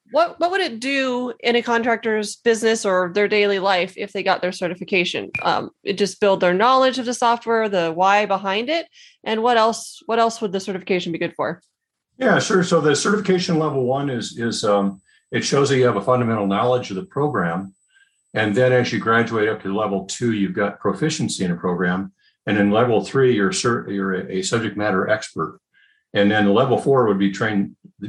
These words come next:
Speaker 2: be an actual trainer. And there's two classifications of that as well. But it's like anything else. You know, if you, if you have a, um,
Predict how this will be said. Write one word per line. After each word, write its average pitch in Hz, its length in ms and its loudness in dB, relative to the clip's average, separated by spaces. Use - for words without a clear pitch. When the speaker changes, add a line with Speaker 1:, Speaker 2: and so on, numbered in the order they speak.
Speaker 2:
be 113 180 0
an 95 120 0
actual 101 320 -2
trainer. 85 680 0
And 90 100 -2
there's 92 220 -2
two - 180 -2
classifications 104 680 0
of 85 60 -10
that 95 140 0
as 90 140 -4
well. 98 360 2
But 123 300 2
it's 170 180 0
like 196 180 4
anything 151 380 2
else. 131 360 0
You 127 60 -2
know, 113 100 0
if 113 100 -6
you, 123 420 -2
if 113 140 -10
you 139 100 0
have 123 380 -2
a, 101 260 -4
um, 92 320 -6